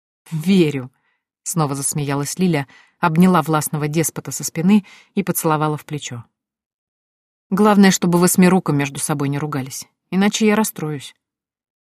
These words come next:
«Да, расстроенная ты очень опасная. Молниями кидаешься, в угол ставишь». Нибул тоже заулыбался, расслабляясь. Встав с кровати, собрал раскиданную по полу одежду и протянул Лиле ее платье.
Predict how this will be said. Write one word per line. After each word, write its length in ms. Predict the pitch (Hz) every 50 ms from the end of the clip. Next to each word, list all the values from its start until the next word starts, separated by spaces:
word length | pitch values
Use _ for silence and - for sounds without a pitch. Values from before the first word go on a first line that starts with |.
| _ _ _ _ _ _ _ _ _ _ _ _
«Да, 580 | - - 135 131 139 147 156 156 156 151 151 151
расстроенная 720 | 151 156 156 - - - 160 160 165 170 175 175 170 165
ты 140 | - 180 170
очень 340 | 160 156 156 - - 165 165
опасная. 720 | 165 - - 139 135 135 - - 147 135 127 127 123 - _ _ _ _ _ -
Молниями 560 | 156 160 165 170 170 170 170 165 160 160 151
кидаешься, 640 | - 165 147 147 147 147 147 139 - - - 131 123 - _ -
в 140 | 143 147 160
угол 260 | 165 165 151 156 147
ставишь». 520 | - - - 160 143 143 131 127 - - _ _ _ _ _ _ _ _ _ _ _ _ _ _ _ _ _ _
Нибул 320 | 185 190 190 185 208 202 175
тоже 280 | - 202 165 143 147
заулыбался, 680 | 135 143 151 143 151 160 151 156 135 123 - - - 135
расслабляясь. 680 | 135 - - 165 160 147 147 131 123 127 127 - - - _ _ _ _ _ _ _ _ _ _ _ _ _ _ _ _ _
Встав 280 | - - - 185 180
с 60 | -
кровати, 400 | - - 180 175 180 202 208 -
собрал 420 | 156 - - 160 156 165 165 160 156
раскиданную 600 | 160 151 - - 175 151 165 156 151 147 147 139
по 160 | - - 156
полу 220 | 147 - 143 143 147
одежду 440 | 147 147 180 214 196 165 147 143 135 - - - _ _ _
и 100 | - 202
протянул 460 | - 202 175 - 175 170 175 185 185
Лиле 320 | 165 151 160 160 160 160 156
ее 160 | 147 156 160
платье. 460 | - 151 135 123 120 - - - -